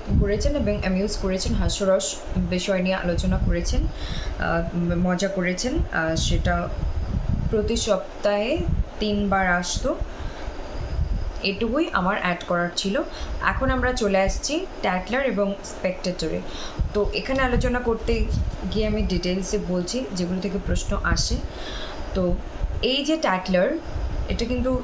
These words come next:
ট্যাটলার, ফিমেল ট্যাটলার আলাদা আর ট্যাটলার কিন্তু আলাদা। শুধু ট্যাটলার হলো একটি ব্রিটিশ ম্যাগাজিন, যা কন্ডে নাস্ট পাবলিকেশনস দ্বারা প্রকাশিত। এটি ফ্যাশন এবং জীবনধারা,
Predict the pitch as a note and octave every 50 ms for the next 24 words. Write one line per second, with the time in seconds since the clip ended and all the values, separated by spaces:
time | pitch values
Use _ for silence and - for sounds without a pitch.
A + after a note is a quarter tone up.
0 | - - - G3 F#3+ F#3+ - - A#3 A#3+ A#3 A#3 - - - - - - - -
1 | - - - - - - - - A3+ A3+ A#3+ B3+ - B3 A3 G3+ - A#3+ B3 -
2 | - F#3+ F#3+ F#3+ F#3+ G3 A3 C4 D#4 D#4+ - - F#3 F#3+ F#3+ F#3+ - - - -
3 | - G#3+ F#3+ F#3+ - - A#3 A#3+ A#3+ A#3+ A#3+ A3 - - F3 D#3+ D#3 - E3 F3
4 | - - - - - - - - - - - - - A3+ A#3 C#4 C4+ B3+ G3 F3+
5 | F3+ F#3 F#3+ F#3 F#3+ - - - - - F#3 A3 G#3+ G#3+ A3+ B3+ - - G#3 G3
6 | - - A#3 A#3 A#3+ A#3+ - - - G3 F3 G3+ A3 G3+ B3+ D4 D4 - B3 G#3
7 | F#3+ F3+ F3+ G3 F#3 A#3+ C4+ C#4 B3 - G#3 F#3+ F#3+ G3+ F#3+ - - - - -
8 | - - - - - - - G#3 G#3 G#3 G#3+ A3 G#3 B3 B3+ D4 D#4+ - - G#3
9 | F#3+ F#3+ F3+ F#3+ A#3 A#3 - - C4 - - G3+ F#3 E3+ G3 G3+ G3+ G#3 A3 -
10 | A#3+ A#3+ A#3 - - A3+ A3+ A#3 A3+ - F#3+ F3+ - F3+ F3 F3 - G3+ F#3 -
11 | B3+ D#4 E4 - - - - - - - - - - - - - G3+ G#3+ C#4 C#4
12 | C4+ A#3+ F#3 F#3+ F#3 - C4 C4 B3+ A#3+ G#3 G3 - G#3+ A3 A3+ A3+ A3+ A3 -
13 | - - - F3 - F#3 G3+ F#3+ A3+ A#3 A#3+ A#3 A#3 G#3+ G3 G3 B3 D#4